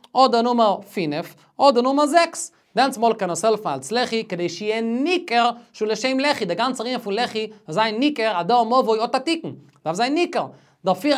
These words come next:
אמות איז עומד מעליו, קען מען נישט ניצן. אבער רגע, אז ער זייער ברייט, קען איך נישט ניצן פאר לחי. דארף איך מאכן א צווייטער. איז אדער ער איז נקרא, אבער ער ליגט אנקעגן, אדער ער ליגט נעבן אים, אבער ער ברייטער, אדער שמאלער.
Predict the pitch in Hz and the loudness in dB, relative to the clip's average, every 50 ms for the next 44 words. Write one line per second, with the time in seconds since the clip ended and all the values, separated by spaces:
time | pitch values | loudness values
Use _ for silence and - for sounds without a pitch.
0 | 262 262 269 262 240 196 240 247 247 254 240 240 247 233 - 247 247 240 240 233 | 4 4 4 4 2 2 0 0 0 0 0 0 0 0 0 -2 -2 -2 -2 -2
1 | 220 226 220 220 214 220 247 254 262 262 - - _ - 139 156 196 196 214 175 | -4 -4 -6 -6 -6 -4 -6 -6 -6 -6 -10 -16 _ -6 -4 -2 2 2 2 2
2 | 180 165 160 143 156 196 214 170 165 165 196 233 240 - - 175 190 202 175 214 | 2 2 0 2 2 2 2 2 2 2 2 2 0 -2 -4 -6 -6 -4 -6 -6
3 | 208 233 240 - 240 - 262 269 294 - - 170 165 180 185 196 220 220 247 262 | -6 -6 -6 -4 -2 0 2 4 4 4 2 2 -2 -8 -6 -6 -4 -2 -2 -2
4 | 262 - 339 285 269 - - 139 113 - - _ _ _ - 196 202 285 294 277 | 0 0 2 2 2 0 -2 -6 -10 -10 -14 _ _ _ -6 0 4 4 4 4
5 | 269 254 240 226 208 226 262 269 254 233 208 196 196 208 226 233 233 233 214 190 | 4 2 2 2 2 0 0 0 0 2 2 4 4 4 2 2 2 0 -2 -2
6 | 190 165 143 143 160 190 196 - - - - 160 185 208 190 190 220 240 240 - | -2 -4 -4 -4 -6 -8 -12 -14 -20 -10 -6 -4 -2 0 0 0 0 -2 -2 0
7 | 220 233 247 247 277 330 359 359 285 - 190 180 202 208 214 208 185 240 320 330 | 0 0 2 2 2 4 4 2 2 0 2 2 4 4 4 4 4 4 2 2
8 | 320 302 269 262 254 - - 240 247 240 226 - 185 170 165 160 160 160 160 165 | 2 2 0 0 0 0 0 0 0 0 -2 -4 -4 -4 -2 -2 -2 -4 -4 -6